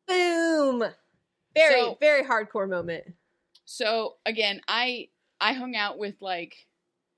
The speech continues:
Speaker 2: two like, when I was in high school,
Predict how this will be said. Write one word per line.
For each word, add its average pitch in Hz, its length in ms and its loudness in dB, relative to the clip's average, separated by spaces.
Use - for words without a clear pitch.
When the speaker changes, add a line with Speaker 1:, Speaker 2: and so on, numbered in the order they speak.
Speaker 2:
two 214 520 -6
like, 190 180 -8
when 214 100 -4
I 220 100 0
was 208 180 -6
in 196 100 -10
high 185 120 -8
school, 175 380 -8